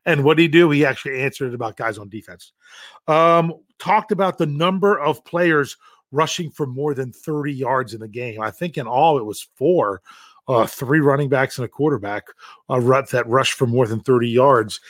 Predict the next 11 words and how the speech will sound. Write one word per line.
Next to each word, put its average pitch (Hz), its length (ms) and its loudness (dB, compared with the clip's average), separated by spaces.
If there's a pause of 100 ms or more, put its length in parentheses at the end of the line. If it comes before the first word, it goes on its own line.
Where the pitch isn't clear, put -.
(300)
in 170 180 6
the 160 80 0
game, 139 600 2 (280)
and 131 200 -4
that, 135 300 -2
you 127 80 -14
know, 123 140 -8
being, 160 540 2
um, 135 460 2 (380)
a, 156 60 0
a, 151 300 0